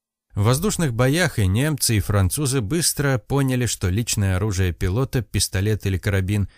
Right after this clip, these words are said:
исход воздушного боя не решает, только пулемёт, и как только пулемёты стали массово устанавливать на аэропланы в Германии и Франции, сразу появились асы. Даже один сбитый самолёт противника вызывал уважение к пилоту.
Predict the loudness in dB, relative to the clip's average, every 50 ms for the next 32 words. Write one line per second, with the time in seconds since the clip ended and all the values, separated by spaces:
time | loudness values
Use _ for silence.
0 | -16 _ -2 0 0 0 2 0 0 0 2 0 0 0 0 -2 -2 0 0 0
1 | 0 0 0 2 2 2 2 2 2 2 0 0 0 0 -2 -2 -2 -2 -2 -4
2 | -6 -6 _ -4 -4 -4 -2 -4 -6 -4 -2 0 0 2 2 2 2 0 0 -2
3 | -4 -4 -4 -4 -4 -6 -8 _ _ -6 -2 -2 -2 -2 -2 -2 -2 -2 -2 -2
4 | -2 -2 -2 -2 -2 0 0 2 2 2 0 0 0 -2 -2 0 0 0 0 0
5 | 0 0 0 2 2 2 2 2 0 0 0 0 -2 -2 -2 0 0 0 0 0
6 | 0 0 0 -2 0 0 0 0 0 0 0 -2 -2 -2 -2 0 0 0 0 0
7 | 0 0 2 2 0 0 0 0 0 -2 -2 -4 -4 -4 -2 -2 0 0 0 0
8 | 0 -2 -2 -4 -10 -20 -12 -4 -2 0 2 2 2 0 0 -4 -4 -4 -2 -2
9 | 0 0 0 0 0 0 0 2 0 0 0 -2 -4 -6 -10 -16 _ _ _ -20
10 | -10 -2 0 2 2 2 0 -2 -2 -2 0 0 0 0 0 2 2 2 2 2
11 | 0 -2 -2 -2 0 0 0 2 2 2 2 2 2 0 0 0 0 0 0 0
12 | 0 0 0 0 0 0 0 0 0 2 0 2 2 0 0 0 0 0 0 0
13 | 0 0 0 0 2 0 0 0 0 0 0 0 -2 -2 -6 -6 -4 -2 -2 0
14 | -2 -4 -6 -8 -12 -16